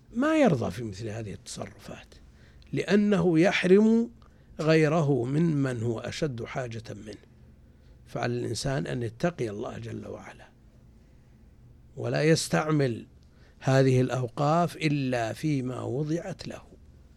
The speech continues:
ولذا قالوا: "لا يجوز لمن احتاج الوضوء أن يتوضأ من برادة المسجد، لأنه أوقفت للشرب فلا يتوضأ". المقصود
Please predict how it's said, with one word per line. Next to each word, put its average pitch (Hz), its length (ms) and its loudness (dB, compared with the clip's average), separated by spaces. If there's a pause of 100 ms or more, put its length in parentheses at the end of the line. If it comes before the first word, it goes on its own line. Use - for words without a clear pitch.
(540)
ولذا 185 400 8
قالوا: 139 540 6 (640)
"لا 220 260 10
يجوز 214 600 10
لمن 131 360 0
احتاج 156 440 2
الوضوء 131 720 4 (580)
أن 135 160 4
يتوضأ 139 640 0
من 123 200 0
برادة 139 580 -4
المسجد، 180 460 -6 (540)
لأنه 135 440 2
أوقفت 147 600 0
للشرب 214 380 -2 (1400)
فلا 208 260 4
يتوضأ". 160 520 4 (2250)
المقصود 180 800 6